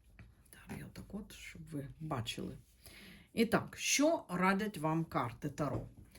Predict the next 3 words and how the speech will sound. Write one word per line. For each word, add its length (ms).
По-перше, 680
придивіться 1080
до 460